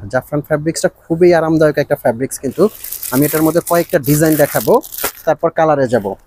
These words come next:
এটা একটা ডিজাইন আছে কিন্তু জাফরান ফ্যাব্রিক্সের, এটার কালারটা হলো অ্যাশ ব্লুর মধ্যে, অ্যাশ ব্লুর মধ্যে কিন্তু এটা খুবই স্মুথ একটা ফ্যাব্রিক্স। এগুলো প্রত্যেকটা ডিজাইনের আপনারা কালার পেয়ে যাবেন জাফরান ফ্যাব্রিক্সের মধ্যে। কিন্তু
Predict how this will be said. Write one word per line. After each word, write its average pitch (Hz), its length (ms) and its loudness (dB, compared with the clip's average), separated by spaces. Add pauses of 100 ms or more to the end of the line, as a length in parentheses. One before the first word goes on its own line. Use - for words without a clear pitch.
(680)
এটা 143 160 -4
একটা 147 200 -2
ডিজাইন 135 300 2
আছে 120 200 -4
কিন্তু 117 220 -4
জাফরান 120 360 -4
ফ্যাব্রিক্সের, 131 460 -4 (440)
এটার 139 220 0
কালারটা 151 380 0
হলো 175 140 2 (220)
অ্যাশ 170 200 2 (160)
ব্লুর 147 320 2
মধ্যে, 104 240 -4 (100)
অ্যাশ 147 140 2 (100)
ব্লুর 147 280 0
মধ্যে 143 260 -2
কিন্তু 131 260 -4
এটা 101 160 -6 (380)
খুবই 160 240 0 (180)
স্মুথ 156 300 -2
একটা 139 220 -2
ফ্যাব্রিক্স। 107 400 -2 (1000)
এগুলো 170 160 0 (100)
প্রত্যেকটা 208 420 0 (160)
ডিজাইনের 175 440 4
আপনারা 156 300 2
কালার 135 260 0
পেয়ে 127 200 2
যাবেন 127 220 2 (260)
জাফরান 135 380 -4
ফ্যাব্রিক্সের 147 480 -6
মধ্যে। 147 220 -6
কিন্তু 165 140 -10